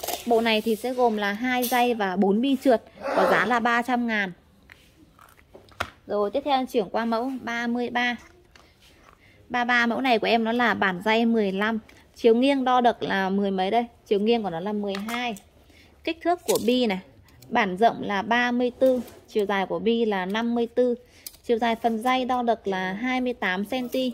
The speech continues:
Cái bộ này thì sẽ gồm là hai dây và hai bi trượt, có giá là một trăm ngàn một bộ. Rồi tiếp theo em chuyển qua mẫu ba mươi tư này. Ba ba và ba tư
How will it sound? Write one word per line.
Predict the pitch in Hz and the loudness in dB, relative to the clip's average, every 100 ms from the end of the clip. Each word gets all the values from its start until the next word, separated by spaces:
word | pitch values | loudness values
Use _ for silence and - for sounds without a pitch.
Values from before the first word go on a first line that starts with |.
| - - - - - | -8 -20 -20 -20 -4
Cái | 240 | 0
bộ | 277 247 | 2 2
này | 247 240 | 2 2
thì | 240 | 2
sẽ | 240 | 0
gồm | 269 262 240 | 2 2 2
là | 226 | 0
hai | 262 269 269 | 2 2 2
dây | 262 262 254 | 0 0 0
và | 226 | 0
hai | 214 240 247 | 0 0 0
bi | 247 247 | -2 -2
trượt, | 269 214 - - - | 2 0 0 -20 -8
có | 202 | -4
giá | 196 185 | -2 -2
là | 247 | 0
một | 240 220 | -2 -2
trăm | 247 240 | -2 0
ngàn | 233 202 | -2 -2
một | 196 - | -2 0
bộ. | 202 - - - - - - - - - - - 240 | 0 0 -8 -20 -20 -20 -20 -18 -18 -14 -16 -14 -6
Rồi | 220 220 | -2 -2
tiếp | 214 294 | -2 -2
theo | 285 | -4
em | 269 254 | -4 -6
chuyển | 208 | -8
qua | - 233 | -6 -6
mẫu | 240 269 285 - | -4 -6 -8 -6
ba | 247 254 | -4 -4
mươi | 254 254 | -6 -4
tư | 262 269 | -2 -2
này. | 240 202 - _ _ - - _ - - - - - | -4 -12 -18 _ _ -20 -20 _ -20 -20 -20 -20 -20
Ba | 247 240 | -14 -10
ba | 233 240 | -8 -8
và | 233 | -8
ba | 208 220 | -12 -10
tư | 247 | -10